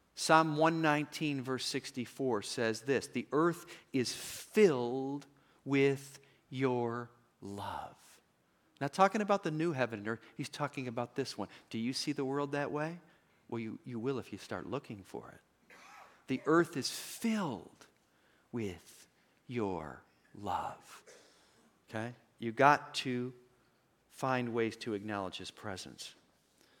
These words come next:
Second, those of you listening from, I don't know, 'cause you're here, so I can't, I can't chide you. Come to church. Now, you might, here's what's happened in the American church, or maybe the church in general.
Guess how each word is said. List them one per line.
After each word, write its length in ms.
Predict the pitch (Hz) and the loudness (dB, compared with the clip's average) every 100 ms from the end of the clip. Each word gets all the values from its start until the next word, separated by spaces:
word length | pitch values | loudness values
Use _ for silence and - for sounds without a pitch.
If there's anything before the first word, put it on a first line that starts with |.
| _ - | _ -6
Second, 500 | - 202 190 143 131 - - _ _ _ _ _ _ _ - | 4 6 6 4 -4 -8 -20 _ _ _ _ _ _ _ -6
those 220 | 123 117 | -6 -6
of 120 | 110 | -6
you 240 | 113 113 110 - | -2 -2 -4 -6
listening 400 | 117 - 110 104 | -6 -6 -8 -10
from, 360 | - 104 101 95 - _ _ _ _ - - | -10 -10 -10 -12 -20 _ _ _ _ -16 -8
I 120 | 104 | -6
don't 160 | 101 98 | -6 -6
know, 260 | 92 117 - | -6 -8 -10
'cause 160 | 107 110 | -12 -8
you're 120 | 101 | -6
here, 280 | 110 110 120 | -4 -2 -2
so 140 | 110 | -6
I 40 | |
can't, 280 | 98 113 95 - | -8 -6 -6 -10
I 60 | 95 | -18
can't 300 | - 117 - | -8 -8 -8
chide 380 | - 107 101 101 101 110 | -6 -4 -2 -4 -8 -4
you. 140 | 120 - - - - - | -4 -6 -20 -20 -20 -12
Come 300 | - 196 170 | -6 -6 -6
to 80 | |
church. 920 | 131 - - 170 123 - - - - - _ _ _ _ _ _ _ _ _ _ _ | -8 -10 -8 -10 -12 -18 -16 -14 -14 -18 _ _ _ _ _ _ _ _ _ _ _
Now, 80 | 127 | -4
you 80 | 131 | 0
might, 200 | 139 - | 0 -2
here's 300 | 117 156 214 | -6 -4 -2
what's 140 | 185 - | -2 8
happened 340 | 139 - 113 | 8 8 2
in 80 | 104 | -2
the 60 | 104 | 0
American 360 | 101 95 101 | 0 -2 -4
church, 240 | - 104 113 | -8 -4 -2
or 60 | |
maybe 200 | 143 127 | 0 0
the 80 | 107 | -2
church 280 | - 110 101 | -4 -8 -8
in 80 | 92 | -8
general. 380 | 101 92 80 | -8 -6 -10